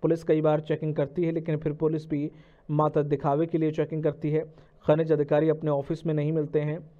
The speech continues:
और साथ ही कई जो और अधिकारी हैं प्रशासन के, वो भी इस पूरे मामले पर संज्ञान नहीं ले रहे हैं। इसके बाद स्थानीय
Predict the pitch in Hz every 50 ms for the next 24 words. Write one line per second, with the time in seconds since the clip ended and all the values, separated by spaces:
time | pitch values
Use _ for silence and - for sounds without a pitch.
0 | - _ _ _ _ _ - 147 147 147 147 156 156 151 147 143 139 - - 170
1 | 156 156 156 - 180 160 147 143 180 - - - - _ _ _ _ _ _ _
2 | _ _ _ _ - 165 170 185 190 156 175 185 180 165 160 175 175 165 160 151
3 | 160 151 151 156 156 151 156 156 156 151 - 165 151 147 - 175 160 - 165 156
4 | 151 151 156 170 165 156 156 160 - 165 160 165 170 160 147 147 147 151 156 156
5 | 160 151 - 156 147 147 147 147 147 143 143 143 143 151 165 170 160 156 156 156
6 | 151 151 156 156 165 180 - - - - - _ _ _ _ - 151 143 - -
7 | 165 156 151 151 151 156 156 151 151 147 151 - 160 151 147 151 156 160 160 156
8 | 156 151